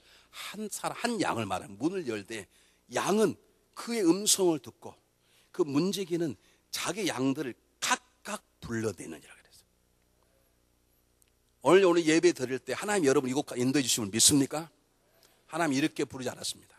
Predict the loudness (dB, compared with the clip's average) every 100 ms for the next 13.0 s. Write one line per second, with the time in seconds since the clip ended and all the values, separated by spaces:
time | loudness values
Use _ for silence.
0 | -6 0 4 4 2 -2 -4 -4 -4 -4
1 | -6 -6 -6 -6 -6 -6 -6 -8 -10 -12
2 | -6 -4 -4 -10 _ _ _ -20 -20 -20
3 | -14 -10 -8 -8 -8 -8 -8 -10 -16 -16
4 | -18 -20 _ _ _ _ _ _ _ _
5 | -20 -18 -8 -4 -2 2 2 0 2 4
6 | 4 4 2 -2 _ _ -10 -4 2 4
7 | 6 6 8 8 6 4 0 _ _ -8
8 | -8 -6 2 2 2 0 6 10 10 10
9 | 8 4 4 4 2 0 -6 -8 -10 -20
10 | -16 4 4 8 10 12 12 12 10 8
11 | 10 12 12 12 12 12 12 12 12 12
12 | 10 8 8 8 10 12 12 12 12